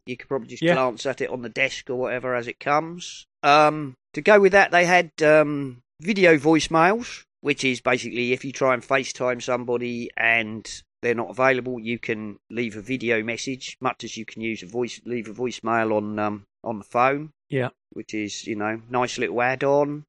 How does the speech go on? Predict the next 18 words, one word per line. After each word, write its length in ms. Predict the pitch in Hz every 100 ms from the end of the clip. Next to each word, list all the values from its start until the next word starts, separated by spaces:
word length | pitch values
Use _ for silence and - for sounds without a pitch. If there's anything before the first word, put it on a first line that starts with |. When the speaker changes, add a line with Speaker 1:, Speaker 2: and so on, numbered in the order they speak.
| _ 120
Speaker 1:
Um, 540 | 110 113 110 110 107 - _
then 140 | 117 117
they 80 |
had, 240 | 120 120 117 -
uh, 560 | 110 107 104 104 101 95 _ -
check-in, 540 | 202 165 139 110 92 _ _
check-in 380 | 196 180 175 156
on 160 | 151
messages. 420 | 147 131 113 107 123
Now 160 | 120
that 200 | 139 147
was, 240 | 135 107 - -
that 160 | 139
was 140 | 127 113
nice. 520 | 110 92 - - - _
I 100 | 117
like 240 | 113 117 95 90
that. 240 | 92